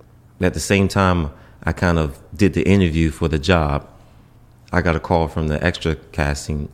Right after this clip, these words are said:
agency to come in for an audition for a T V show. And I was like, "Okay, I ain't never really did the acting thing. I didn't come out, came in for music, but okay, perfect." They saw my picture when I took it. Now that picture in itself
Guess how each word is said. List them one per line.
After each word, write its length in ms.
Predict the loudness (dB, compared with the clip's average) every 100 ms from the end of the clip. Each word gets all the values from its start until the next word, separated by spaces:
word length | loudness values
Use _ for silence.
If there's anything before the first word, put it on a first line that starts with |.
| -4
agency 480 | -4 -4 -4 -6
to 440 | -4 -4 -2 -2 -6 -12 -20 -20 -2
come 240 | 0 2
in 160 | 0 -2
for 240 | -2 0
an 80 | 0
audition 680 | -2 0 -2 -2 -4 -8 -8
for 240 | -6 -4
a 60 | -4
T 240 | -2 0
V 140 | 0 -2
show. 320 | -4 -8 -10 -16 -20 -20 -20 -20 -20 -20 -20 -8
And 420 | -4 0 0 -2 -4 -14 -20 -14
I 60 | -10
was 100 | -6
like, 120 | -4
"Okay, 220 | -4 -4 -4
I 120 | -4
ain't 200 | -6 -4
never 220 | -4 -2
really 160 | -4 -4
did 100 | -6
the 120 | -6
acting 260 | -6 -6 -6
thing. 340 | -4 -4 -6 -10
I 40 | -10
didn't 160 | -8
come 160 | -6 -6
out, 160 | -6 -12 -18 -20 -12
came 160 | -6 -4
in 100 | -4
for 100 | -2
music, 320 | 0 0 0
but 200 | -4 -4 -12 -20 -20 -4
okay, 260 | -2 0 0
perfect." 440 | 0 0 0 0
They 200 | -2 -2
saw 260 | -2 0 2
my 140 | 2 0
picture 500 | 0 0 0 -2 -4 -12
when 160 | -4 -2
I 80 | -2
took 280 | -2 -2 -2
it. 100 | -6
Now 140 | -4
that 240 | -2 -2 0
picture 460 | -2 0 -4 -4 -6
in 120 | -4 -4
itself 540 | -4 -2 0 -2 -8